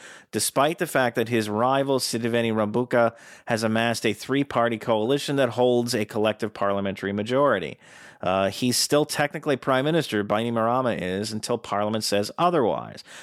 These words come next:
Uh, but parliament would have to meet to do that, and it's unclear when that might next happen.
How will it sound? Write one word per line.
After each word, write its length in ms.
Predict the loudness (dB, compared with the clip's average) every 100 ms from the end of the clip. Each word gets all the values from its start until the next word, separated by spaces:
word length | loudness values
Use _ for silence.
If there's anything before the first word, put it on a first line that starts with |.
| -6
Uh, 100 | -2
but 140 | -2 -2
parliament 360 | 0 0 0
would 100 | 0
have 180 | 0 0
to 80 | 0
meet 420 | 0 2 2 0
to 100 | -6
do 300 | 0 2 4
that, 320 | 4 2 0
and 100 | 0
it's 200 | -2 -4
unclear 580 | -8 -8 -2 0 0 -2 -10 -8
when 260 | -2 -2 0
that 200 | -2 -2
might 240 | -6 -4
next 280 | -4 -6 -4
happen. 440 | -2 0 -2 -6